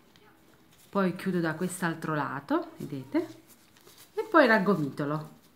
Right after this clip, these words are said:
Proprio, vedete, così, uno, due, tre,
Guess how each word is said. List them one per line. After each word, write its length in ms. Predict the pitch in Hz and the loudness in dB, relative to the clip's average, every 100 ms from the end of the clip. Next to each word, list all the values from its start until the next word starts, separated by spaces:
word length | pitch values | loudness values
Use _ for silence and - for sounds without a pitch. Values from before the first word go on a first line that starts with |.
| _ _ - | _ _ -4
Proprio, 560 | 311 311 269 208 - | -2 2 2 2 0
vedete, 300 | - 254 226 | -4 -2 -2
così, 420 | 175 190 214 302 254 | -4 -2 2 2 0
uno, 500 | 185 180 202 311 370 - - _ - - - _ - _ _ - | -4 -2 4 4 4 -4 -20 _ -20 -20 -20 _ -20 _ _ -14
due, 520 | 151 143 156 277 320 - - _ - | -10 -6 -2 -2 -2 -10 -20 _ -20
tre, 420 | - 143 175 277 | -12 -6 -4 -4